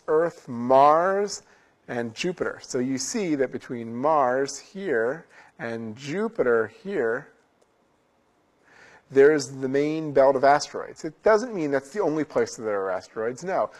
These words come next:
there are asteroids actually all through the solar system, little bits, but there's just not concentrations of them like there are in the asteroid belt. That's the main place to find them.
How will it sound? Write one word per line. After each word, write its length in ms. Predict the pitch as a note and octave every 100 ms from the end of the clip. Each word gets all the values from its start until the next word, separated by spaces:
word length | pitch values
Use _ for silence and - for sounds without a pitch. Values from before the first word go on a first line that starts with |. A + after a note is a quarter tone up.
| -
there 140 | A3+ A3
are 60 |
asteroids 500 | F3+ E3+ - F3+ D#3
actually 380 | D#3 D#3 - E3+
all 180 | D3+ D3
through 160 | - D3
the 80 |
solar 260 | B2+ - G#2
system, 400 | - G2 - - _ _ _ _ _ _
little 180 | D3 C#3+
bits, 300 | B2 - -
but 100 | D3
there's 160 | C#3 D3
just 180 | F3+
not 280 | F#3+ D#3 D3+
concentrations 720 | - C#3 - C3 C#3+ C#3 B2+
of 100 | A2
them 140 | G#2 G#2+
like 240 | A2+ A2
there 120 | B2+
are 140 | A#2+ A2+
in 60 |
the 80 | G#2+
asteroid 440 | A2 G#2+ G#2+ F#2 F2+
belt. 240 | F#2 - _ _
That's 240 | C#3+ C3 -
the 120 | B2
main 220 | A2+ G#2+
place 280 | - G#2+ -
to 100 | G#2+
find 260 | G#2+ G#2
them. 120 | G#2